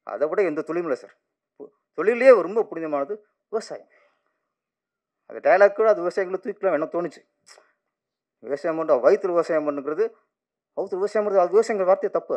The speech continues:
இன்னைக்கு வரைக்கும் அது, அது வார்த்தை வரக்கூடாது. என்னைக்கு அது, அது த-, நம்ம வந்து இவ்வளோ பேர் சொல்ல கொஞ்சம் குறை சொல்லிடணும். ஏன்னா விவசாயிங்கிறது நம்மளோட உயிர் சார், நம்மளுடைய மூலதனம் சார். அதுக்கு அது ஒப்பிடக்கூடாது. இருந்தாலும் வில்லங்கிறதுனால,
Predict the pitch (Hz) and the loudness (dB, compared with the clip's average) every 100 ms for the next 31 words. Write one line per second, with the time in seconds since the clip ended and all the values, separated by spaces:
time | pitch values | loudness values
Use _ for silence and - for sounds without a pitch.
0 | - 135 131 147 139 101 - - _ - | -8 -14 -8 -8 -6 -10 -12 -20 _ -10
1 | 120 139 147 120 131 123 101 113 113 98 | -4 -4 -4 -6 -6 -6 -8 -10 -14 -16
2 | 117 _ 147 - 131 - _ 131 147 156 | -18 _ -10 -6 -10 -10 _ -6 -6 -4
3 | 147 170 180 - 170 147 117 - _ _ | 0 2 0 -2 0 0 0 -6 _ _
4 | _ _ 147 147 - 190 180 160 160 113 | _ _ -16 -12 -6 -6 -6 -8 -8 -10
5 | - _ _ 160 151 254 277 254 202 185 | -18 _ _ -6 6 6 8 4 4 0
6 | 160 147 131 220 277 - 80 - _ _ | 0 0 -2 -8 -10 -10 -12 -14 _ _
7 | _ _ 123 139 151 226 143 113 - _ | _ _ -10 -8 -2 -2 -2 -6 -14 _
8 | _ _ _ _ _ _ _ _ _ _ | _ _ _ _ _ _ _ _ _ _
9 | - _ _ _ _ - 135 143 147 190 | -20 _ _ _ _ -14 -8 -8 -6 -8
10 | 156 139 113 - _ _ 120 151 180 139 | -4 -2 -4 -8 _ _ 0 2 2 -2
11 | 180 214 196 175 175 185 | 4 8 8 8 6 4